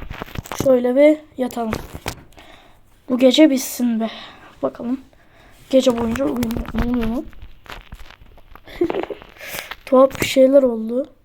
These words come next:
Büyük ihtimalle buraya yüzünden burayı kapattım. Bir de benim biraz daha büyük bir eve ihtiyacım var. Bu yüzden burayı kıracağım. Evet.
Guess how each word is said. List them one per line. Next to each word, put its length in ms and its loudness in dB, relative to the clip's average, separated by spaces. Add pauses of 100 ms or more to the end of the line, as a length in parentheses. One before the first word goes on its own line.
(640)
Büyük 120 -8
ihtimalle 360 -2
buraya 180 -4
yüzünden 640 -6
burayı 300 -10
kapattım. 640 -14 (1700)
Bir 60 -6
de 120 4
benim 520 -2
biraz 360 4
daha 320 4
büyük 520 2
bir 60 -2
eve 180 -4
ihtiyacım 640 -8
var. 220 -16 (1700)
Bu 120 0
yüzden 420 2 (500)
burayı 260 4
kıracağım. 400 -6 (4000)
Evet. 520 -10